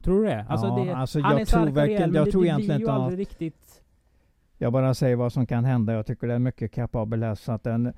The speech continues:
Speaker 2: och det är ändå ston, eh, några utav dem där som vi... Fransy-, det är fransyska. De är ju mycket bra, självklart. Men, eh, ja, jag tror ändå att, eh, Aquarius Face är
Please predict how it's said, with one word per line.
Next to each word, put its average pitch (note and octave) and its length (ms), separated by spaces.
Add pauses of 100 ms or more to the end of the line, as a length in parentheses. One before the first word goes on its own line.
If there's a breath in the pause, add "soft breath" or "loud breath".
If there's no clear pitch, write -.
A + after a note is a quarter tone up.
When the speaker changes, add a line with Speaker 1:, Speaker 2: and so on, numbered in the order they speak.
(140 soft breath)
Speaker 2:
och - 220
det B2+ 60
är C3 60
ändå C#3+ 260
ston, D3 640
eh, C#3+ 300
några C3 300
utav A2+ 300
dem A2 160
där G#2 140
som A#2 180
vi... A#2+ 300 (260)
Fransy-, C#3+ 560
det C#3 220
är C3+ 160
fransyska. B2 800 (720)
De B2 260
är C3+ 40
ju B2+ 580
mycket C3 500
bra, A#2+ 200
självklart. A#2 640 (340 loud breath)
Men, A#2+ 460
eh, A#2 460 (100)
ja, A#2 340 (240 soft breath)
jag A#2+ 200
tror C#3+ 220
ändå A#2+ 260
att, A#2 380
eh, A#2 220 (240)
Aquarius A2+ 520
Face A2+ 340
är A#2 120